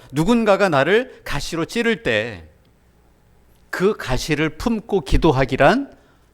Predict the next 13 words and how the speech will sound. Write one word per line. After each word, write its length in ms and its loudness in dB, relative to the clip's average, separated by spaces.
더더욱 680 2
쉽지 680 -6
않습니다. 640 -12
그러나 300 2
쉽지 440 2
않을 300 2
뿐이지 460 -6
못 400 0
해낼 320 0
일은 400 0
아닌 320 4
줄로 220 -2
믿습니다. 520 -10